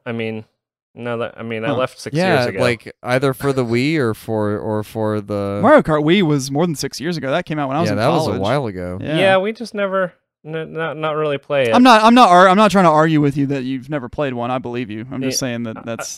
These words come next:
Speaker 2: that
Speaker 1: yeah.
Speaker 2: there was a lot of Mario Karts between sixty-four and
Speaker 1: Maybe
Speaker 2: eight
Speaker 1: I
Speaker 2: that
Speaker 1: played
Speaker 2: all
Speaker 1: Double
Speaker 2: of your
Speaker 1: Dash,
Speaker 2: friends
Speaker 1: like,
Speaker 2: had.
Speaker 1: once or something like that. I have no idea, but, uh, y-,
Speaker 2: Okay.
Speaker 1: yeah, like,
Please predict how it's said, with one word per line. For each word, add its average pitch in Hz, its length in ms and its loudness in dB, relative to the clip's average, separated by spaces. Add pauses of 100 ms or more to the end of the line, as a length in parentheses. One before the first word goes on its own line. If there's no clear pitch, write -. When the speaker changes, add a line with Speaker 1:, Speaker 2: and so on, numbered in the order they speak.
Speaker 2:
that 131 140 -6
Speaker 1:
yeah. 123 100 -4
Speaker 2:
there 165 120 0
was 165 140 2
a 160 40 0
lot 180 200 8
of 185 80 4
Mario 170 260 6
Karts 160 220 2
between 156 240 0
sixty-four 151 680 0
and - 120 -6
Speaker 1:
Maybe 180 240 2
Speaker 2:
eight 185 40 6
Speaker 1:
I 180 40 6
Speaker 2:
that 180 100 2
Speaker 1:
played 180 200 2
Speaker 2:
all 180 40 2
Speaker 1:
Double 165 160 6
Speaker 2:
of 131 60 2
your 170 80 4
Speaker 1:
Dash, 156 140 2
Speaker 2:
friends 143 140 -2
Speaker 1:
like, 135 60 -2
Speaker 2:
had. 127 60 6
Speaker 1:
once 147 220 0
or 160 60 -2
something 151 260 -6
like 147 200 -2
that. 143 160 0
I 131 100 2
have 123 140 -4
no 110 140 -2
idea, 95 320 -4
but, 95 380 -6
uh, 107 440 -8
y-, 123 60 -8
Speaker 2:
Okay. 117 220 -6 (100)
Speaker 1:
yeah, 135 300 4
like, 120 300 -2